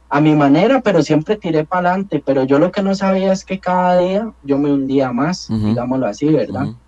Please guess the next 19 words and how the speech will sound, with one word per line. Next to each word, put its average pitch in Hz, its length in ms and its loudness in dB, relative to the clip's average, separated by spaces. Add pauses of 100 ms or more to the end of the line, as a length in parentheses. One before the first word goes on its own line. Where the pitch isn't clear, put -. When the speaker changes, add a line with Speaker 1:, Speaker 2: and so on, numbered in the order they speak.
Speaker 2:
ujú. 104 260 -12 (300)
Speaker 1:
Llegó 160 260 4
un 175 60 2
momento 214 440 2
a 214 40 4
los 214 160 2
diecisiete 214 600 0
años, 214 360 -2
yo 185 120 -2
recuerdo 214 480 -2
que 151 120 -6
fue 143 160 0
la 175 140 2
primera 156 380 2
vez 165 200 -2
que 160 140 -4
yo 143 100 2
me 156 120 2
interné 131 580 -4